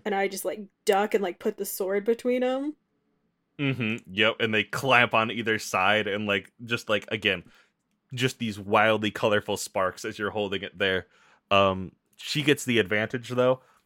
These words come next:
Speaker 2: here, and a triumph. So
Speaker 1: Yeah.
Speaker 2: she, like, can hear the sound of, like, the engines aren't straining anymore, and they can, like, the sound of, like, the fight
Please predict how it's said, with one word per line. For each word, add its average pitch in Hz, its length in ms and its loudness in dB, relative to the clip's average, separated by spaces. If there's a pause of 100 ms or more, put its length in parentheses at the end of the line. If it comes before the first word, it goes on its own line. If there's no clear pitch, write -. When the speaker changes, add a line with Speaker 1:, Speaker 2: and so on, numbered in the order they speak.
(120)
Speaker 2:
here, 151 400 0 (200)
and 113 180 0
a 101 40 -4
triumph. 120 420 0 (500)
So - 120 -4
Speaker 1:
Yeah. 110 40 0
Speaker 2:
she, 120 180 -2
like, 104 260 -2 (1040)
can 117 160 0
hear 107 420 -4
the 110 120 -4
sound 98 440 -2
of, 90 200 -6
like, 92 160 -6
the 80 120 -6
engines 92 360 -8
aren't 87 180 -10
straining 92 400 -6
anymore, 98 500 -4
and 87 180 -10
they 85 120 -4
can, 87 380 -14
like, 90 260 -6 (300)
the 107 160 4
sound 120 280 2
of, 107 60 -10
like, 104 220 -2
the 87 100 -4
fight 92 360 -2